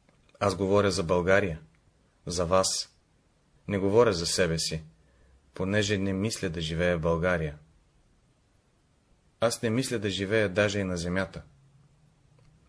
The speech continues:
Един ден ще се върна в своето отечество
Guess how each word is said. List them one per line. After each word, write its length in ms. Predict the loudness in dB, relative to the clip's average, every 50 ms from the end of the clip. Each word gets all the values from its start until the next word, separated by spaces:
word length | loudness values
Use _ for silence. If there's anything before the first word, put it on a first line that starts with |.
| _ _ _ _ _ _ _ _ -6
Един 380 | -6 -6 -2 0 2 4 4 4
ден 180 | 2 0 0
ще 180 | -2 -4 -4 -4
се 160 | -2 -2 -2
върна 340 | 0 0 0 0 0 -2 -4
в 80 | -4 -6
своето 360 | -2 0 -2 -2 0 -2 -6
отечество 680 | -4 0 0 0 0 0 -6 -8 -8 -10 -10 -10 -10